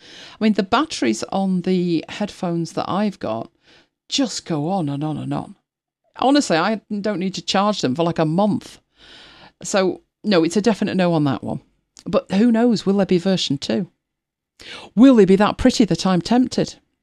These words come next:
Will there be a pink version? These are questions we need answers to, isn't it?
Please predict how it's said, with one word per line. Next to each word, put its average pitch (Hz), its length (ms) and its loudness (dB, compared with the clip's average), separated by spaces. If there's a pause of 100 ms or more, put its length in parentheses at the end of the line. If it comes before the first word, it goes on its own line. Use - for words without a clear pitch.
(100)
Will 294 180 4
there 269 120 6
be 240 160 2
a 214 40 -2
pink 294 320 -4
version? 240 520 -4 (420)
These 254 180 0
are 233 40 2
questions 220 440 -4
we 180 80 -2
need 180 140 -2
answers 214 420 -8
to, 160 160 -4
isn't 214 260 -6
it? 185 200 -4